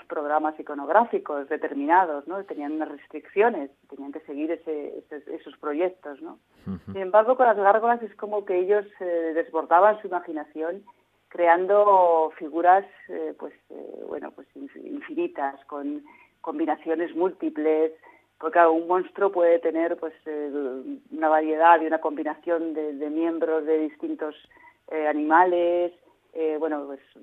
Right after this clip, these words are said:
Speaker 1: lo que es lo bonito de las gárgolas, ¿no?
Speaker 2: Ujú.
Speaker 1: A mí cuando me dicen, pues, "¿qué tipo de gárgolas te gustan más?", digo, "A mí los demonios",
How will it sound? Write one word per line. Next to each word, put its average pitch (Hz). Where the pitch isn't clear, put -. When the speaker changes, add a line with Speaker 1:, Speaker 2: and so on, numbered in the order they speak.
Speaker 1:
lo -
que -
es -
lo 170
bonito 170
de 156
las 143
gárgolas, 143
¿no? -
Speaker 2:
Ujú. 117
Speaker 1:
A 147
mí 156
cuando 165
me 165
dicen, 165
pues, 165
"¿qué 220
tipo 254
de 208
gárgolas 156
te 147
gustan 143
más?", 196
digo, 160
"A 143
mí 147
los 196
demonios", 156